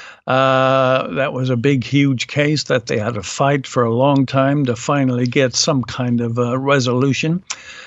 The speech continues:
But, uh, Dan Andrews is now saying, "Now that I'm reelected, I intend to take this very same law and strengthen it, make it harder, make it easier for anybody to lodge a complaint,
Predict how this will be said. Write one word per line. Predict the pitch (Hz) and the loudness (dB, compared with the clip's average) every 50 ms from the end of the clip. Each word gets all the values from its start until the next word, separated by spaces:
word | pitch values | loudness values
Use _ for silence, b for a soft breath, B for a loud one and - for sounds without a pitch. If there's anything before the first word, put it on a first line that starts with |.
| B B B B _ _ | B B B B _ _
But, | - 143 135 123 - - | 2 2 2 2 0 0
uh, | 143 139 127 | 2 2 2
Dan | 127 131 131 135 135 127 135 | 4 2 2 2 4 2 2
Andrews | 131 139 139 135 135 143 139 135 117 | 2 2 2 2 2 2 2 2 2
is | 131 131 113 117 | 0 0 0 0
now | 139 131 135 139 135 | 2 2 2 2 2
saying, | 120 - - 147 135 135 135 135 135 135 135 131 131 | 0 0 0 2 2 2 2 2 2 2 2 2 2
"Now | 131 131 147 160 156 | 2 2 2 2 2
that | 147 147 143 | 2 2 2
I'm | 139 139 139 147 | 2 2 2 2
reelected, | 175 202 190 131 135 165 202 - - - 147 165 190 | 2 2 2 4 4 4 2 2 0 0 0 0 0
I | 185 143 147 151 | 0 0 0 2
intend | 143 139 139 143 131 - - - 185 202 196 180 | 2 2 2 0 0 -2 -4 -2 -2 -2 -2 -2
to | 147 123 - | -4 -6 -2
take | - 170 180 180 - | 0 0 0 0 -2
this | - 156 139 - | -6 -4 -4 -4
very | - - 156 180 214 220 202 170 | -2 0 0 2 2 2 0 0
same | 147 - - - 175 180 175 170 147 | 0 2 2 2 0 0 0 0 0
law | 139 143 160 185 196 147 117 120 139 151 - _ B B B B B B B _ _ | 2 2 4 4 4 4 4 4 2 2 -2 _ B B B B B B B _ _
and | - 160 156 151 156 165 165 160 - | -2 0 2 2 2 2 0 0 0
strengthen | - - - - 165 196 240 233 - 226 208 156 | 0 0 0 2 4 4 4 4 4 2 0 2
it, | 123 117 117 - _ - | 0 -2 -4 -8 _ -4
make | 123 131 165 180 - | 0 0 0 2 2
it | 180 160 | 0 0
harder, | 135 117 190 254 254 214 208 170 131 107 | 2 4 4 4 4 4 2 0 0 0
make | 110 127 151 185 180 | 2 2 2 2 2
it | 165 151 - - - - | 0 -2 -2 -4 -2 2
easier | 214 233 269 269 240 233 214 165 143 135 | 6 6 8 8 6 6 4 4 2 2
for | 120 - 156 147 | 0 0 0 0
anybody | 147 165 196 226 262 208 135 131 127 135 151 170 156 | 2 4 4 4 4 4 4 2 2 2 0 -2 -2
to | - 139 | 0 2
lodge | 131 131 131 151 170 180 160 151 | 2 4 4 4 2 2 2 0
a | 139 | -2
complaint, | - 143 139 143 127 - - 143 151 202 233 - | 0 0 0 0 2 2 2 4 4 4 4 4